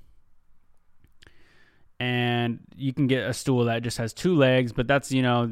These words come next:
it's gotta be pretty strong, and that's more of, like, a ladder. But even a ladder has four. A table has four. A chair has four. A quad has four, and that's, you know, it's a quad, though.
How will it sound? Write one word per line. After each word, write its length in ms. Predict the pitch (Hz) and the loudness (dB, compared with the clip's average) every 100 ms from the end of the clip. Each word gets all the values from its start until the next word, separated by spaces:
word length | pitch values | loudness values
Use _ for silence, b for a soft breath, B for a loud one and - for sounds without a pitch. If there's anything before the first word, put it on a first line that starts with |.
| 110 | -6
it's 140 | 120 | -2
gotta 140 | 165 | 0
be 100 | 143 | 2
pretty 200 | 131 123 | 0 -4
strong, 400 | 117 - 127 123 | -4 0 2 2
and 60 | 120 | 0
that's 140 | 143 | -2
more 140 | 165 139 | 0 0
of, 80 | 113 | 0
like, 100 | 104 | -4
a 60 | |
ladder. 560 | 101 107 107 95 85 - _ b b b | -10 -10 -10 -10 -14 -20 _ b b b
But 80 | - | 2
even 180 | 160 160 | 4 4
a 60 | |
ladder 380 | 123 135 151 131 | 2 4 4 2
has 260 | 113 107 - | -2 -6 -10
four. 480 | - 104 80 - _ _ _ _ _ _ _ _ | -10 -10 -10 -16 _ _ _ _ _ _ _ _
A 80 | - | -14
table 380 | - 160 160 131 | -4 0 2 2
has 240 | 107 101 | -2 -8
four. 460 | - 110 92 90 - | -10 -10 -8 -10 -12
A 20 | - | -4
chair 300 | 170 160 135 | 2 4 4
has 240 | 113 107 | 2 -4
four. 480 | - - - - 113 _ _ - - - - | -8 -12 -12 -14 -18 _ _ -20 -20 -20 -14
A 40 | 131 | -10
quad 480 | - 147 156 151 | -2 4 8 8
has 200 | 120 113 | 6 -2
four, 260 | - 127 123 | -6 -8 -8
and 100 | 123 | -6
that's, 260 | 123 - - B B B B | -8 -10 -20 B B B B
you 100 | 139 | 2
know, 100 | 120 | 2
it's 100 | - | 0
a 40 | |
quad, 540 | - - 180 127 101 | -8 2 4 4 2
though. 240 | 76 71 | -6 -10